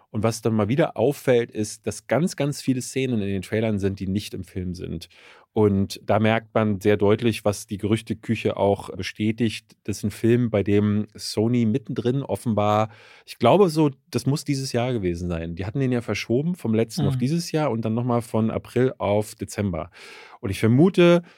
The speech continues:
Speaker 1: das haben sie ja gemacht, als Madame Web dann gerade gegen die Wand gelaufen ist. Ich vermute, dass sie dann einfach kalte Füße bekommen haben und gesagt haben, "Wir drehen nochmal um."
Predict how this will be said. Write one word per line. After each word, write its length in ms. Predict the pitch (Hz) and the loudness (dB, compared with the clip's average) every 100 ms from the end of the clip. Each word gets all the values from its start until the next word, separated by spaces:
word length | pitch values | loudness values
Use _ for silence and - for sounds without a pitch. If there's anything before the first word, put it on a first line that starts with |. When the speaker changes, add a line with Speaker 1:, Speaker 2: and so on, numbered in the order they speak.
| _ - | _ -10
Speaker 1:
das 160 | 104 | -2
haben 140 | 120 135 | 0 2
sie 120 | 135 | 4
ja 440 | 123 120 117 120 104 | 4 6 6 4 0
gemacht, 340 | 101 110 120 | -2 -2 -2
als 180 | - - - - | -8 -10 -12 -2
Madame 360 | 104 107 110 | 0 2 4
Web 200 | 117 117 - | 2 0 -4
dann 140 | 110 | -2
gerade 320 | 101 104 113 | 0 0 0
gegen 180 | 107 101 | 0 0
die 80 | 95 | 0
Wand 140 | 104 | 0
gelaufen 420 | 135 101 90 - 90 | 0 0 0 -2 -2
ist. 320 | 101 - - _ _ _ _ _ _ - | -2 -4 -16 _ _ _ _ _ _ -14
Ich 60 | - | -4
vermute, 360 | 92 98 120 | 0 2 2
dass 180 | 107 95 | 0 -2
sie 100 | 101 | -2
dann 300 | 92 95 95 - | 0 0 -2 -6
einfach 420 | - 101 123 120 - | -8 -4 -4 -4 -2
kalte 200 | 107 107 | -2 -2
Füße 240 | 135 - | -6 -6
bekommen 300 | 101 82 90 | -6 -6 -4
haben 120 | 90 98 | -2 -2
und 60 | |
gesagt 220 | 95 95 101 | -4 -6 -6
haben, 100 | 95 | -6
"Wir 80 | |
drehen 240 | 92 92 107 | -4 -2 -2
nochmal 240 | 104 101 | -2 -4
um." 240 | 98 92 | -4 -4